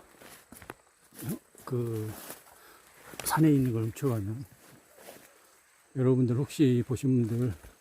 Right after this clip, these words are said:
남의 설통 훔쳐가면 안 됩니다. 자기가 놓으면 되지. 그걸 왜 훔쳐가요? 힘들게 놔놨는데. 다 이 벌에 대해서 아는 사람이 훔쳐갔겠지. 그냥 사람이 훔쳐갔겠어요?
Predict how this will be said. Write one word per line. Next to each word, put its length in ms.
남의 200
설통 460
훔쳐가면 460
안 140
됩니다. 500
자기가 380
놓으면 300
되지. 580
그걸 200
왜 80
훔쳐가요? 560
힘들게 440
놔놨는데. 680
다 240
이 120
벌에 280
대해서 240
아는 200
사람이 240
훔쳐갔겠지. 640
그냥 500
사람이 220
훔쳐갔겠어요? 680